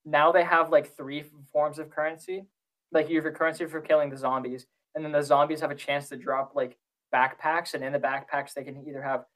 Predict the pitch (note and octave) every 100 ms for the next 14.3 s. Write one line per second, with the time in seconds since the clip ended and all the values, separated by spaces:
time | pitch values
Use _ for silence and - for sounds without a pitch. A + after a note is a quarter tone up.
0 | _ C3+ C3+ D3+ - D3+ D#3 E3 C#3 B2
1 | C3+ C3+ D3+ D3+ D#3 E3 G3 F#3 _ _
2 | _ D3+ C#3+ D3 D3 D3+ C#3+ C#3 C#3+ C3+
3 | C3 B2+ C3 D3 B2 C3 B2+ B2+ B2+ B2
4 | D3 D3 _ _ - E3 D#3 D#3 D#3+ D#3+
5 | F#3+ F#3 F#3 D#3+ D#3+ D#3 D3 C#3+ _ _
6 | _ _ _ _ _ _ F3 - E3 G3+
7 | G#3+ A3 G3 F#3 E3 C#3+ C#3 C#3 C#3 D3+
8 | C#3+ D3 C#3+ C3 C3+ C3+ C3+ B2 C#3 C3+
9 | B2+ B2 B2+ C3+ C3 A#2+ A#2 B2 C#3 C3+
10 | D3 E3 F3+ _ _ _ E3 D#3 - E3
11 | E3+ E3+ - D#3 D#3 E3 D#3 - C#3 C#3+
12 | C#3 C3+ C3+ C3+ C3+ C#3 C#3 C#3 C3+ C3
13 | C3+ C3+ C#3 C3+ C3 B2 B2 B2 A#2+ A#2+
14 | C3+ D#3 E3+